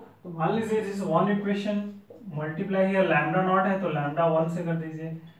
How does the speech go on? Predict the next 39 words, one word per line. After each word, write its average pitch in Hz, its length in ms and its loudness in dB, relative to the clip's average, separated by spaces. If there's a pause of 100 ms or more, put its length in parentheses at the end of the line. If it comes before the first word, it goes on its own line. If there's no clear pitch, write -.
(220)
and 151 220 -10
two 196 120 -4 (100)
equations 208 440 -4
में 202 360 0 (320)
lambda 165 380 0 (100)
naught 160 260 2
से 180 80 -6
मल्टीप्लाई 165 460 0
कर 160 160 -2
दीजिए, 151 320 -8 (1300)
lambda 135 380 -8
naught 131 220 -12
से, - 140 -20 (540)
और 165 140 -4
फिर 220 180 0
जो 226 160 8
भी 262 200 10
रिजल्ट 226 300 4
फाइंड 185 220 6
आउट 202 160 4
होगा 156 240 2 (340)
उसमें 196 240 -4
आपको 202 280 0
सब्ट्रैक्ट 185 520 2
कर 147 160 0
देना 139 200 0
है। - 160 -8 (1400)
तो 151 80 -10
देखते 147 320 -4
हैं 202 80 4
हम 202 80 0
क्या 202 200 2
फाइंड 165 220 2
आउट 170 120 0
कर 190 120 -2
सकते 180 280 -6
हैं। 196 100 -6
सिंपल 180 320 -4 (140)
वर्क, 196 260 0